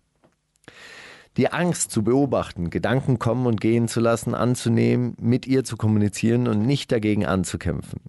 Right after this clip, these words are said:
Nach einer drei Stunden Sitzung habe ich dieses Prinzip verinnerlicht und seitdem hat sich jede aufkommende Panik in Luft aufgelöst. Immer schneller,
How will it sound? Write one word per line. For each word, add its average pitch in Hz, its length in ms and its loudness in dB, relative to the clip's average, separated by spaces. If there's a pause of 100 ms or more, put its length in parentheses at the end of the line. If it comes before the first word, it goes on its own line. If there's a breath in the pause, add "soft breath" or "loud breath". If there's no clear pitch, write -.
(280)
Nach 101 100 0
einer 107 240 0
drei 104 240 0
Stunden 127 400 -2
Sitzung 113 420 0
habe 104 200 2
ich 98 80 -2
dieses 104 240 -2
Prinzip 110 460 -2
verinnerlicht 117 680 0
und 101 100 0
seitdem 104 380 0
hat 104 140 -2
sich 95 160 -6
jede 104 320 0
aufkommende 107 640 0
Panik 95 500 -2
in 101 100 0
Luft 104 300 0
aufgelöst. 80 680 -4
Immer 123 200 0
schneller, 107 520 0